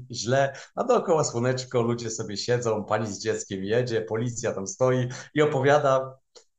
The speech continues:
o tych strasznych miejscach, o których słyszymy, że tam policja nie wjeżdża i mordują każdego obcego. No,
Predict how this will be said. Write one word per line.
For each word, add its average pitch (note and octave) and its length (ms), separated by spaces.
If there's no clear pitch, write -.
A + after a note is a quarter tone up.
o C#3 100
tych B2+ 220
strasznych B2+ 360
miejscach, B2 360
o - 20
których A#2+ 220
słyszymy, B2 420
że G2+ 60
tam G#2+ 140
policja B2 340
nie G#2+ 120
wjeżdża B2 260
i A2+ 120
mordują A2+ 380
każdego G#2+ 400
obcego. - 340
No, - 180